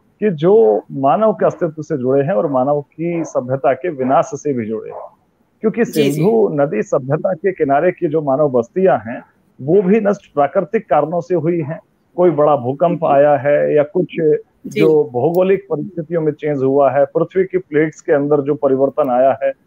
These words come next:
Speaker 1: उसकी
Speaker 2: जी।
Speaker 1: वजह से नदी के बहुत सारे स्थान ऐसे हैं। आज अगर
Speaker 2: हम्म।
Speaker 1: हम लोग इस शिक्षण के माध्यम से देखते हैं, तो नदी,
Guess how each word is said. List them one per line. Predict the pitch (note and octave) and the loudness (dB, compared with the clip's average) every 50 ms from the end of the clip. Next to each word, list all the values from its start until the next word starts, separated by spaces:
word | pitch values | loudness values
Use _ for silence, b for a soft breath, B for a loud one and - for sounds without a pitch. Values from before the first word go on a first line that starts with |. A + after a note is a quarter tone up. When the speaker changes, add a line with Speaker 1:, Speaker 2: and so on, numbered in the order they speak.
| _ _ _ _ | _ _ _ _
Speaker 1:
उसकी | - A3+ A3 - - C4+ | -2 -2 -2 0 0 0
Speaker 2:
जी। | A#3+ | 2
Speaker 1:
वजह | F3 D#3 C#3 D3 D3 | 2 4 4 4 2
से | C#3+ - - G3+ G#3 | 2 2 0 0 2
नदी | F3 C#3 B2 B2 D3+ G3 G3 | 2 2 0 2 2 0 0
के | D#3 - F3 F#3 | -2 -4 -6 -6
बहुत | - - A#2+ - - E3+ A3 G#3 | -6 -8 -16 -12 -8 -8 -8 -4
सारे | _ - E3 D3+ D3+ D3 | _ 0 2 4 4 2
स्थान | D3 - - C#3+ C3 A#2+ | 0 0 -2 0 0 0
ऐसे | A2+ - - B2 | -2 -2 -4 -8
हैं। | A#2 A2 B2+ E3+ G#3 - _ _ _ _ _ _ _ - | -10 -8 -10 -12 -12 -14 _ _ _ _ _ _ _ -2
आज | - D#3+ F#3+ G#3+ F3+ F#3+ | 0 2 2 2 0 -2
अगर | - E3 - E3+ F3 D#3 | -2 0 2 2 2 2
Speaker 2:
हम्म। | - D#3+ | 2 0
Speaker 1:
हम | E3 E3 D#3+ | -2 0 0
लोग | E3 E3+ F3+ F3 D#3+ - - | 2 2 0 -2 -4 -6 -8
इस | F#3 - | -8 -8
शिक्षण | - _ _ _ - - G#3 - G3 F#3 F3+ | -10 _ _ _ -20 -14 -8 -4 -4 -4 -4
के | - F3 | -4 -4
माध्यम | D3 C#3+ C3 B2+ C3 C#3 D3 D3+ | -2 0 -2 -2 0 -2 -4 -4
से | C#3+ - C3 | -4 -6 -6
देखते | A#2 B2 A#2 A2 _ - C#3+ | -4 -4 -6 -6 _ -6 -4
हैं, | D3 D#3 G3 F#3+ | -2 -2 -2 -2
तो | - G3 F#3+ D#3+ C#3 B2 B2+ | -2 -4 -4 -2 0 0 0
नदी, | C3 C3 F#3 G3 C#3 - | 0 2 0 0 0 -2